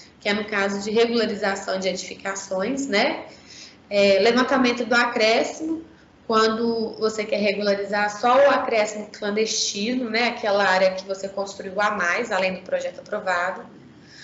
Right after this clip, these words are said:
Levantamento com projeto de modificação, que é quando existe uma edificação existente que você vai regularizar,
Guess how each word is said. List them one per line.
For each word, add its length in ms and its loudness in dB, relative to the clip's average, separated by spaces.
Levantamento 720 2
com 160 -2
projeto 560 2
de 120 -2
modificação, 1120 -2
que 80 -2
é 140 0
quando 600 0
existe 600 2
uma 180 2
edificação 500 -2
existente 580 -2
que 80 -4
você 260 -4
vai 160 0
regularizar, 920 -2